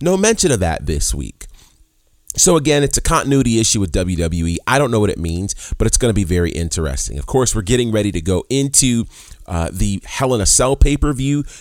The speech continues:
this weekend, which should be interesting. One of the headliners, of course, is Randy Orton versus Drew McIntyre, and I'll be the first to say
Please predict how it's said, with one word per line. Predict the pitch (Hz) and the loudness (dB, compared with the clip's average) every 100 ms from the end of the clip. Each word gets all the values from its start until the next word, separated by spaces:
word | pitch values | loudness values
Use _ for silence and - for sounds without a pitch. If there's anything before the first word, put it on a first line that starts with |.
| - | -6
this | - 123 - | 2 2 2
weekend, | 107 143 139 127 139 - - - | 0 0 0 0 -2 -4 -10 -6
which | 107 | -4
should | - 110 | -2 -2
be | 98 - | -4 -4
interesting. | 117 - 120 127 117 | -6 -4 -2 0 0
One | 104 | 0
of | |
the | 98 | 2
headliners, | 104 117 110 107 107 95 | 0 0 0 0 0 -2
of | 90 | -4
course, | - 107 101 - - - - | 0 0 0 -2 -6 -16 -4
is | 117 110 98 - | 0 0 -2 -6
Randy | 85 92 117 143 123 113 | -4 -2 0 0 2 2
Orton | 113 113 107 104 - | 4 2 -2 -6 -8
versus | 87 101 98 - 98 92 87 82 - - - _ - | -4 -2 2 0 0 -4 -4 -6 -8 -20 -20 _ -4
Drew | 117 | -2
McIntyre, | 104 98 104 135 131 131 147 180 - | 0 0 -2 0 2 2 0 -4 -4
and | 139 139 143 - | -2 -2 -2 -4
I'll | 113 151 | -6 -4
be | 143 | -2
the | - | -2
first | - 127 127 | 0 0 0
to | 123 | 0
say | - 156 143 113 113 | 2 2 2 0 -2